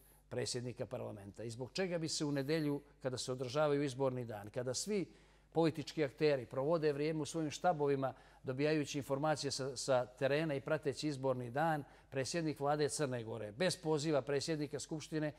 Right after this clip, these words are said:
našao u zgradu Skupštine Crne Gore? Mislim, to je, e, to je, to je prva nebuloza, a onda da, da ne govorimo dalje o nepostojećem oružju koje je potopljeno u jezeru na teritoriji treće države.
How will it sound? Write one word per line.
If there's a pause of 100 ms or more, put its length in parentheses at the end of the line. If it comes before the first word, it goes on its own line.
(180)
našao
u
zgradu
Skupštine
Crne
Gore? (260)
Mislim,
to
je,
e, (100)
to
je, (240)
to
je
prva
nebuloza, (420)
a
onda
da,
da
ne
govorimo
dalje
o
nepostojećem
oružju
koje
je
potopljeno (400)
u
jezeru (200)
na
teritoriji
treće
države.